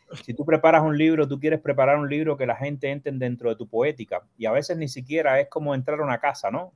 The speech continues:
Tú entras y empiezas a, a, a husmear en los lugares y de pronto te quedas en alguna esquina y desde esa esquina puedes ver la habitación completa. Cuando hay un solo poema, a lo mejor hay otras estéticas que son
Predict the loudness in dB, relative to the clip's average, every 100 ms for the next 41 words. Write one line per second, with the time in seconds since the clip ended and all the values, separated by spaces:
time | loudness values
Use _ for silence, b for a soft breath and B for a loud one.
0 | -6 -2 -2 -2 0 0 0 -4 -4 0
1 | 0 2 0 0 -2 -8 -8 -4 -4 -2
2 | -2 0 0 0 -2 0 2 2 2 0
3 | 0 -2 -2 -6 -4 0 0 2 -2 -4
4 | -8 -8 -10 -4 -4 -2 -4 -4 -10 -8
5 | -6 0 0 0 -4 -8 _ _ _ 0
6 | 0 0 -4 -6 -6 -6 -2 -2 -2 -6
7 | _ _ _ _ -2 2 4 4 2 0
8 | 0 2 2 2 2 -2 -2 -2 0 0
9 | 0 2 2 0 0 0 0 -4 -4 -4
10 | -4 -6 -6 -6 -4 -4 -2 -4